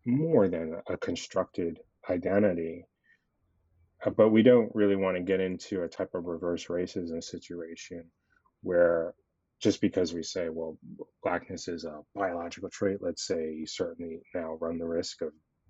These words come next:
doing the thing that you're fighting against. Um, there was a, a, a ready-made model for that, uh, for articulating that at the time, and it had to do with art, aesthetics, jazz, poetry, um,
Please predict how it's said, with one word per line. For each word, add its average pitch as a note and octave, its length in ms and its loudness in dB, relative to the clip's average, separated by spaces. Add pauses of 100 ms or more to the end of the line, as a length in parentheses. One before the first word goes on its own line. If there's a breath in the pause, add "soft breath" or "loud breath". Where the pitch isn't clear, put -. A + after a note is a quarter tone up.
(280)
doing G2+ 220 6
the F2+ 100 0
thing F#2 360 0
that E2 200 -2
you're E2+ 120 -4
fighting E2+ 340 -2
against. D#2+ 560 -6 (960)
Um, E2+ 380 -6 (340)
there G#2 140 8
was C#3 320 6
a, E2 140 0 (120)
a, E2+ 140 -2
a D#2+ 100 -14 (160)
ready-made F#2+ 640 0
model F2+ 480 -2
for F2+ 300 -12
that, F2 380 -8 (360)
uh, F2 120 -4
for F2+ 200 -8
articulating F2 680 -4
that E2 160 -4
at E2+ 120 -8
the - 160 -20
time, F#2+ 400 -4
and E2 100 -8
it - 100 -14
had E2+ 160 -6
to E2+ 100 -10
do E2+ 380 -10 (120)
with E2+ 280 -4 (240)
art, G#2+ 300 0 (160)
aesthetics, G2 680 -4
jazz, F#2 560 -6 (120)
poetry, F2+ 580 -6 (1160 soft breath)
um, E2 460 -2